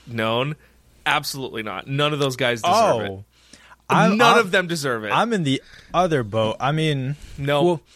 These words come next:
Speaker 2: for one thing, you do have ho-, uh, users of P E Ds in the Hall of Fame now.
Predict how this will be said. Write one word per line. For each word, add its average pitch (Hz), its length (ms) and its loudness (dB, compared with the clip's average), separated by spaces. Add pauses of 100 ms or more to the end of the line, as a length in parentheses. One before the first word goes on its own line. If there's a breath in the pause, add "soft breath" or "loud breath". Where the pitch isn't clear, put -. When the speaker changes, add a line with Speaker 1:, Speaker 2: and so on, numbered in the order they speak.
(280 loud breath)
Speaker 2:
for 156 160 2
one 190 240 0
thing, 113 320 -2
you 123 100 0
do 139 220 0
have 123 220 0
ho-, 131 180 0
uh, 120 180 2
users 110 540 0
of 104 320 -4
P 107 220 -2
E - 20 -2
Ds 98 240 -2
in 98 80 -4
the 98 100 -2
Hall 101 180 0
of 95 60 -8
Fame 104 220 -2
now. 92 380 -6